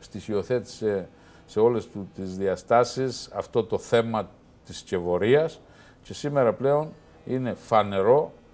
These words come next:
και θα πρέπει βεβαίως η κυβέρνηση να αναλάβει τις ευθύνες της. Είναι προεκλογική περίοδο,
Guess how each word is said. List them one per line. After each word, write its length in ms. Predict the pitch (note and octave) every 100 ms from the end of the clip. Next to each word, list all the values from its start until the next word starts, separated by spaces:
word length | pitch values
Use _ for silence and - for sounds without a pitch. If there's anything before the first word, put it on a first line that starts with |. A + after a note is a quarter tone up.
| - - -
και 80 |
θα 120 | G#2+ G#2
πρέπει 300 | B2 A2 G#2
βεβαίως 600 | G2 G#2 B2+ A#2+ - -
η 460 | G2 G2 F#2 F2 D#2+
κυβέρνηση 720 | F#2 G#2+ B2 B2+ A#2+ - C#3 C3 -
να 140 | G2 G2+
αναλάβει 400 | G2 A2 A#2 A#2+
τις 180 | -
ευθύνες 420 | F2 - G#2 A2+ -
της. 260 | D3 C#3+ - _
Είναι 200 | - B2
προεκλογική 560 | G#2 G#2 F#2 G2 F#2 A2+
περίοδο, 640 | F#2+ F#2+ A2 C3 C#3+ C#3+